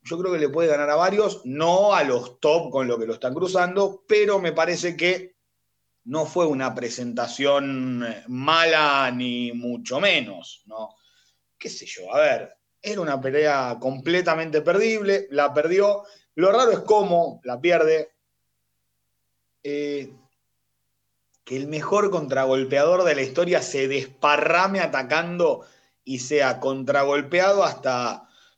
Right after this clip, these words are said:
eh, parece justicia poética, ¿no? Que el mejor contragolpeador cae contragolpeado en su última pelea dentro del octágono. Con cuarenta y cinco años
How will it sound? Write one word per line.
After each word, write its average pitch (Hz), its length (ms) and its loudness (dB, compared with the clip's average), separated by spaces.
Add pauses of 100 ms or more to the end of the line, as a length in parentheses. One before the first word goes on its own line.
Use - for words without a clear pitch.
eh, 107 400 -8
parece 147 400 -2
justicia 127 600 -4
poética, 127 600 0
¿no? 147 160 -2
Que 131 600 -2 (260)
el 131 240 -10
mejor 160 480 -4
contragolpeador 127 1040 -4 (240)
cae 147 360 0
contragolpeado 104 1000 -10
en 107 80 -16
su 143 240 -6
última 135 600 -2
pelea 139 440 -4 (520)
dentro 123 920 -2
del 120 200 -6
octágono. 104 520 -8
Con 147 300 -6
cuarenta 175 580 0
y 185 120 -4
cinco 247 520 -2
años 156 640 -6